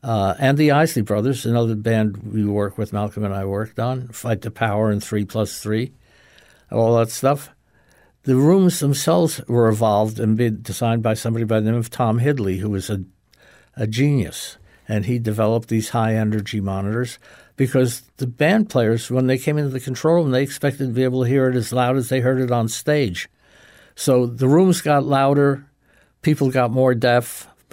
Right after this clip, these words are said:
<laughs> and including me a little bit. And, uh,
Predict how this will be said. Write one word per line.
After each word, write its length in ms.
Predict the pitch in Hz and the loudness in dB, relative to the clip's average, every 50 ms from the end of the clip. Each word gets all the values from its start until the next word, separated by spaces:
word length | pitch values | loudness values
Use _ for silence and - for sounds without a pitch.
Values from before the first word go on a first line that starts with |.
| - - | -6 -2
<laughs> 640 | - 143 117 - 160 - - - - 165 143 117 - 180 - | -2 -2 -2 -2 -8 -16 -16 -16 -12 -12 -12 -8 -8 -4 0
and 300 | 127 123 120 117 117 117 | 2 4 4 4 4 2
including 420 | 113 - 143 143 131 127 127 127 | 2 2 4 4 4 6 6 6
me 160 | 127 127 131 | 6 6 6
a 80 | 127 120 | 6 4
little 260 | 120 123 123 120 120 | 4 4 4 4 4
bit. 320 | 120 135 131 131 131 - _ _ _ _ _ _ _ _ _ _ - | 4 2 2 2 0 -4 _ _ _ _ _ _ _ _ _ _ -2
And, 420 | 135 131 131 127 131 131 131 131 | 0 2 4 4 4 4 4 4
uh, 440 | 131 131 127 127 127 131 127 123 | 4 6 6 6 4 4 2 0